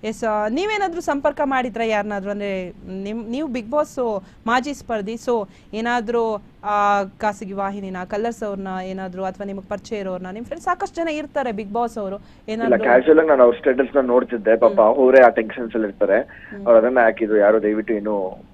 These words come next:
Speaker 2: ಮಾಡ್ಕೊಳಕ್ ಹೋಗ್ಬೇಡಿ, ಆ, ಬ್ಯುಸಿ ಶೆಡ್ಯೂಲ್ ಇದೆ, ಇದಕ್ಕೋಸ್ಕರ ಯಾರು, ಯಾರು ಕಾಲ್ಸ್‌ಗಳು ಎತ್ತಕ್ಕಾಗಲ್ಲ ಅಂತ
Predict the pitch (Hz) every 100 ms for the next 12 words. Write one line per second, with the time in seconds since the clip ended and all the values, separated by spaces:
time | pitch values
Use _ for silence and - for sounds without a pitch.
0 | _ _ - 107 - 98 95 90 101 101
1 | 123 - - _ _ - 104 101 117 113
2 | 104 101 92 110 143 107 113 113 - 147
3 | 120 101 95 98 - 95 95 104 107 -
4 | 95 95 95 92 90